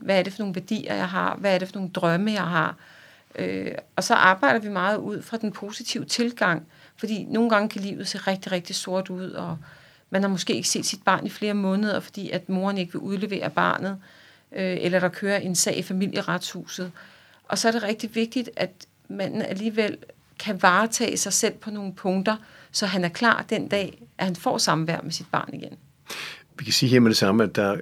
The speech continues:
Speaker 2: kommer en udsendelse mere, der skal vi kigge på konkrete eksempler, hvordan, ja, hvordan det går med dem, og når børnene er på centret og alle de ting. Så, så vi skal nok komme ned i detaljerne, sådan, så vi ved, at det er trygge omgivelser. Øhm, men mere sådan lige til det praktiske. Når nu I har været ude i femten år her,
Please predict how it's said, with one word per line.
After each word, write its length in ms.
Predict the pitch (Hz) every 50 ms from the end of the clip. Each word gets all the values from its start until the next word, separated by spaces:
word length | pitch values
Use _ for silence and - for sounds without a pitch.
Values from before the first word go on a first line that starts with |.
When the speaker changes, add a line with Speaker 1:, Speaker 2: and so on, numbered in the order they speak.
| - -
Speaker 2:
kommer 220 | - 120 117 120
en 80 | 123 120
udsendelse 400 | 117 117 - 139 123 117 - 117
mere, 200 | 107 104 110 113
der 120 | - 120
skal 200 | - - - 113
vi 60 | 110 - - - _ _
kigge 240 | - - 123 - -
på 100 | - 120
konkrete 480 | - - 120 104 - 117 120 131 127 117
eksempler, 400 | 101 - - 113 107 - 113 98
hvordan, 360 | 95 95 92 98 110 - - - - - _
ja, 180 | 104 92 85 80
hvordan 300 | 80 92 95 107 117 110
det 140 | 113 - -
går 200 | 113 107 104 127
med 200 | 113 101 95 82
dem, 160 | 101 104 98
og 100 | 101 92
når 100 | 92 92
børnene 380 | 87 - 101 90 - 78 92 90
er 40 | 85
på 120 | - -
centret 280 | - - 101 101 101 104
og 60 | 101
alle 120 | 90 87
de 60 | 92
ting. 240 | 87 - 101 113 113
Så, 180 | - 104 95 85 - - - - - -
så 120 | - 104
vi 60 | 101
skal 140 | 95 - 117
nok 140 | 113 127 123
komme 220 | - - 135 131 135
ned 60 | 135 123
i 40 | 120
detaljerne, 500 | 113 - 117 110 110 131 139 131 117 107
sådan, 200 | - 110 117 110
så 100 | - 107
vi 180 | 101 104 104 90
ved, 240 | 113 117 120 101
at 140 | - 107 95 - - _ _ - - _ -
det 100 | 120 117
er 40 | 113
trygge 320 | - - 101 104 107 110
omgivelser. 480 | 98 104 101 120 107 104 95 - 101 90 - - - - - 165 - - - - - - - _ - 107
Øhm, 280 | 101 98 95 98 98 -
men 380 | 123 117 113 120 123 127 127
mere 180 | 127 131 147 147
sådan 200 | 147 - 135 127
lige 120 | 139 147
til 160 | 147 - 151
det 100 | - -
praktiske. 500 | - - 107 110 - - 143 - - 127
Når 160 | 113 110 110 110
nu 240 | 110 120 147 165 -
I 140 | - 156 156
har 140 | 165 170
været 220 | 160 147 135 120 117
ude 180 | 113 117 135
i 40 | 143
femten 420 | 143 - 120 113 117 - - 113 101
år 160 | 92 - -
her, 200 | - 104 -